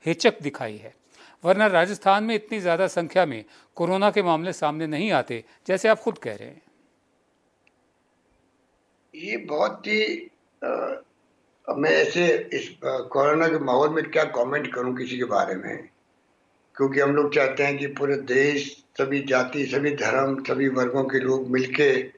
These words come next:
Speaker 2: इस जंग को लड़े, लड़े, सभी राज्य, केंद्र सरकार मिलके लड़े, लड़े। सोनिया गांधी ने कहा कि नहीं, हम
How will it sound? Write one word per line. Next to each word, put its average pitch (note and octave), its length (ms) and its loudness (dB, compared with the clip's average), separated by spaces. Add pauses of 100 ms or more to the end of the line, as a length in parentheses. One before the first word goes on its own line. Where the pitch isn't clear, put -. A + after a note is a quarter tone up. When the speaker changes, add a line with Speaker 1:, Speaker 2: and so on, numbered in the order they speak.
(560)
Speaker 2:
इस B2+ 100 -8
जंग C#3+ 280 2
को D3+ 120 2
लड़े, C3+ 260 4
लड़े, B2+ 580 2 (460)
सभी D3+ 260 0
राज्य, D3 380 2
केंद्र D3 280 -2
सरकार C3+ 460 0
मिलके B2+ 300 -4
लड़े, C#3 220 0
लड़े। B2+ 520 0 (380)
सोनिया D3+ 240 2
गांधी D3+ 300 2
ने D3+ 100 2
कहा D3+ 220 4
कि D3 120 -2
नहीं, D3+ 160 -4
हम C#3+ 300 -8